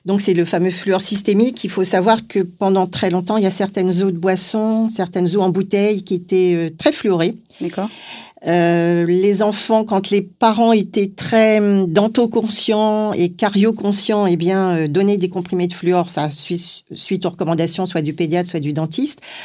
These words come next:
Speaker 1: Brosser les dents des enfants, les enfants avalaient le dentifrice, ça faisait encore un apport de fluor, plus
Speaker 2: Mhm.
Speaker 1: certaines eaux qui étaient fluorées, donc on arrivait à des surdosages
Speaker 2: Mhm.
Speaker 1: et avec des, des risques de fluorose dentaire, bien évidemment. Faut savoir que dans certaines régions de France aussi, l'eau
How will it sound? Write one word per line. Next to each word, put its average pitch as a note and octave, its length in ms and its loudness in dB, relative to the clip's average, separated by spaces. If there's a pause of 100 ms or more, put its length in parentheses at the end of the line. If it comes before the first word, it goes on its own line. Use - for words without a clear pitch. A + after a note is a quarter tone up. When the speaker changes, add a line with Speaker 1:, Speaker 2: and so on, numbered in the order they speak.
(260)
Speaker 1:
Brosser G3+ 340 2
les G3 140 4
dents F#3+ 140 4
des F3 200 4
enfants, A#3+ 320 0
les A3 140 2
enfants G3 260 0
avalaient E3+ 320 2
le D#3+ 60 -4
dentifrice, E3 560 -4
ça E3+ 80 -2
faisait D#3 160 -2
encore E3+ 240 0
un E3+ 120 2
apport E3+ 320 -2
de D#3+ 80 -2
fluor, F#3+ 460 -4
plus A3+ 160 -2
Speaker 2:
Mhm. E3+ 60 0
Speaker 1:
certaines G3 400 0
eaux G3+ 80 0
qui G3+ 100 -8
étaient E3+ 160 -4
fluorées, F3+ 320 -4
donc F#3 180 -4
on F3+ 100 -2
arrivait F3+ 220 0
à G3 40 0
des E3+ 100 0
surdosages F3 720 -2
Speaker 2:
Mhm. F#3 60 -2
Speaker 1:
et - 20 -4
avec F3 220 -4 (180)
des, D#3+ 240 -6 (720)
des F3 60 -2
risques G#3 240 -2
de F3 100 2
fluorose F3+ 500 0
dentaire, D#3 420 -2
bien E3 180 -4
évidemment. C#3+ 460 -4
Faut - 120 -4
savoir G3 300 -2
que F#3+ 80 -2
dans E3 140 -2
certaines F#3 340 -2
régions F#3 260 0
de F#3+ 60 0
France G3+ 340 0
aussi, G3 320 0
l'eau A3+ 240 2